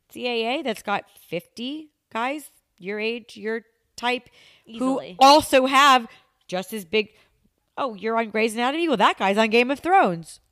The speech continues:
Speaker 2: Yeah.
Speaker 1: I, you don't think about that. And then all of a sudden, now you feel stuck. "But if I fire C A A, is that gonna block me, ball me out of the business?" And then people sit on these two thousand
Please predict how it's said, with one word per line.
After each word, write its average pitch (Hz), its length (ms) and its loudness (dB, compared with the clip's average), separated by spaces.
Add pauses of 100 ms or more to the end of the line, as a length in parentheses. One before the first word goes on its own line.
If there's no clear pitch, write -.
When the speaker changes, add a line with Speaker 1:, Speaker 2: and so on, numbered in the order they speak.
(140)
Speaker 2:
Yeah. - 220 -20 (1160)
Speaker 1:
I, 190 80 -18 (1600)
you 202 180 -16
don't 233 440 -12
think 302 300 -20
about 185 360 -14
that. 143 340 -12 (100)
And 208 120 -16
then 185 100 -12
all 196 160 -10
of 185 60 -14
a 208 40 -14
sudden, 285 420 -4
now 226 180 -2
you 254 180 -6
feel 214 240 -10
stuck. - 460 -14 (440)
"But 156 80 -12
if 151 140 -14
I 147 80 -14
fire 147 360 -10
C 151 280 -10
A 147 180 -6
A, 226 300 -4
is 180 80 -8
that 151 160 -14
gonna 139 180 -14
block 139 240 -14 (100)
me, 147 160 -16 (140)
ball 143 200 -10
me 143 120 -8
out 131 140 -6
of 131 60 -10
the 160 60 -6
business?" 254 360 -6
And 208 180 -12
then 208 100 -10
people 202 280 -18
sit - 440 -12 (640)
on 185 140 -8
these 165 280 -14 (100)
two 185 160 -16
thousand 151 560 -12